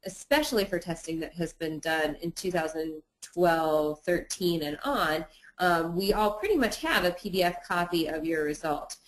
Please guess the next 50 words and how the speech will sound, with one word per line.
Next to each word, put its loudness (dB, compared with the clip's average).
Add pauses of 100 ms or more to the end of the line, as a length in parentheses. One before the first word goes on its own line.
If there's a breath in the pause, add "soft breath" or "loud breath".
(260 loud breath)
um, 2
that 0
we 2
could -6
certainly -2
very 0
easily -4
make -4
accessible -16
to -8
you. -4 (800)
And 2
for 4
genetic 4
counselors 2
who -2
may 0
be 0
watching, 2
moving 2
forward, 4
you 0
know, 0 (320 loud breath)
obviously 2
this -2
is -8
something -2
you -2
can -6
discuss -8
with -14
your -4
patients -8
up -12
front, 2
the 0
availability 0 (280 loud breath)
of 6
the 0
P -2
D 2
F -4
to -4
provide 0
to -8
them 0
that -2
they 2
may 2
wish, -4